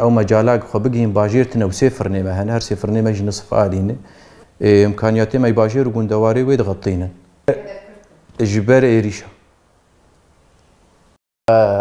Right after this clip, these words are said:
ڕەوشا باژێر وە شۆپاند و بچاوێ خۆشی دی. ئێ، یان تکارە بێ حەتا ئاستا کێمە هەغە تەنزیما ملەت، ئە، چاوە هەنکی زەحمەتی تێ چێ دەبێ، گێ مەسەلەن دە خەتا جەبهێ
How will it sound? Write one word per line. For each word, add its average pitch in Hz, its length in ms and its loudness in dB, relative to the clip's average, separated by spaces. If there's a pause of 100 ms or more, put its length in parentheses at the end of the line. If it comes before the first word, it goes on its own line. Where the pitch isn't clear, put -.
(120)
ڕەوشا 104 300 -2 (100)
باژێر 104 360 0
وە 101 140 -2
شۆپاند 110 500 -4 (800)
و - 20 2 (240)
بچاوێ 95 420 0
خۆشی 98 380 0
دی. 98 120 -4 (1040)
ئێ، 104 100 6 (760)
یان 92 200 -8
تکارە 104 360 2
بێ 113 120 2 (640)
حەتا 113 340 0 (220)
ئاستا 104 360 -2 (100)
کێمە 98 320 -4
هەغە 110 240 -4 (140)
تەنزیما 98 420 -2 (100)
ملەت، 127 320 0 (1160)
ئە، 95 80 2 (520)
چاوە 117 360 2 (500)
هەنکی 104 280 -4
زەحمەتی 101 460 -4
تێ 113 180 2
چێ 113 200 -2
دەبێ، 113 200 2 (120)
گێ 101 200 2
مەسەلەن 98 420 -4
دە 95 120 -4
خەتا 107 320 0
جەبهێ 95 280 -2